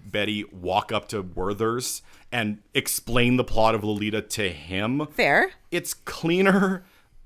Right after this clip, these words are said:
Speaker 1: And you know what? I'm gonna give them this. I can't honestly think
Speaker 2: Of a better way to
Speaker 1: of
Speaker 2: do
Speaker 1: a
Speaker 2: it.
Speaker 1: better way to do it. And I think it's, do you remember, Jughead doesn't explain to her.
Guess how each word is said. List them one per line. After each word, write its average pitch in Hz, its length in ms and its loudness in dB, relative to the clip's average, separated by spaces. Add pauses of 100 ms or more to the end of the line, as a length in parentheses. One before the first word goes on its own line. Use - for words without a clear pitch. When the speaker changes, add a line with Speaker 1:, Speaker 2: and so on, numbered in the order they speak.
(680)
Speaker 1:
And 131 300 2 (760)
you 143 100 -4
know 160 160 2
what? 165 160 4
I'm 143 160 4
gonna 165 160 4
give 123 200 2
them 127 140 -2
this. 92 340 -6 (380)
I 131 100 0
can't 139 420 -4 (140)
honestly 135 540 2
think 107 560 -6 (200)
Speaker 2:
Of 170 80 -8
a 165 60 -6
better 147 280 0
way 135 100 2
to 127 60 6
Speaker 1:
of 107 80 2
Speaker 2:
do 123 80 2 (100)
Speaker 1:
a - 20 -2
Speaker 2:
it. 101 40 0
Speaker 1:
better 113 260 4
way 110 240 0
to 107 160 -8
do 90 300 -4
it. 113 200 -2
And 107 140 -2
I 104 60 -2
think 127 360 -8 (180)
it's, - 300 -10 (460)
do 202 120 -8
you 233 60 -2
remember, 202 200 0 (100)
Jughead 175 460 0
doesn't 127 440 0 (160)
explain 113 680 -4
to 120 80 -6
her. 98 520 0